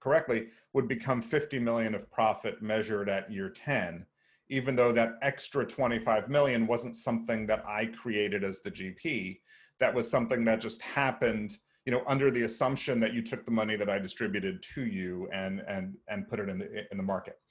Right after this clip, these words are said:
So we needed a way to, to freeze that amount, and that's what,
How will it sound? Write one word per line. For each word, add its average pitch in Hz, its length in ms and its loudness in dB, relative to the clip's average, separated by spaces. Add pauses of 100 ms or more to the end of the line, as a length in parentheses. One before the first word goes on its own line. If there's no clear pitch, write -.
(400)
So - 180 0
we 139 80 2
needed 151 240 -2
a 143 60 6
way 127 380 6
to, 113 540 0
to 107 200 -4
freeze 135 640 -4
that 110 180 6
amount, 101 480 0
and 104 100 -6
that's 110 320 -6
what, 104 360 -2